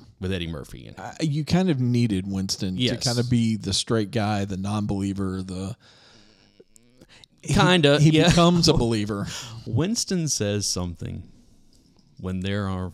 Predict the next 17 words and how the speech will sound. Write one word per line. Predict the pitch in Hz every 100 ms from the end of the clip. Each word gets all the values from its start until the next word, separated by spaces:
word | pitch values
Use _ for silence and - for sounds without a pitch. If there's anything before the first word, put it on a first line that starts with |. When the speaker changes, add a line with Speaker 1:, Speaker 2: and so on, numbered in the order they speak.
| -
Speaker 1:
getting | 98 95 90
ready, | 92 90 92
when | 90
they're | 87
going | 95 90 87
up | 85
against, | 87 82 - - - - - - 214 - - 131 _ _ - 90 -
uh, | 87 73 73 82 82
Gozer. | 85 90 92 95 -
Speaker 2:
Yeah. | 123 - - - - _ _ _ - - - -
Speaker 1:
That | 110
I | 110
never | 104 95 98 107 113 113 113 _
caught | - 101 -
before. | 87 - 76 - - _ _
Speaker 2:
Okay. | 107 - - - -
Speaker 1:
Like, | 95